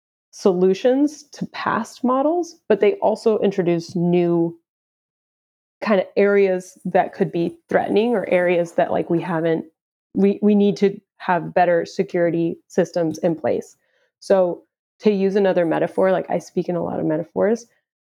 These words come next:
Yeah, when you, like, in the world of transportation, like, when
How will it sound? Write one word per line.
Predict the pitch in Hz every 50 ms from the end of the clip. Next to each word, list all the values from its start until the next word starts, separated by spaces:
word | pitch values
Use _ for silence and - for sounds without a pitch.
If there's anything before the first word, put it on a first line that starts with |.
| - - 87
Yeah, | 117 214 196 269 285 277 262 247 226
when | 233 196 220 220 208
you, | 208 208 208 208 202 190 - - _ _ _ - -
like, | - 196 190 - - - - _ _ _ _ _ _
in | 208 214 214
the | 208 202
world | 190 196 202 214 202
of | 202 196
transportation, | - 214 180 170 - 180 - 190 170 170 170 - 226 240
like, | 196 165 165
when | - 180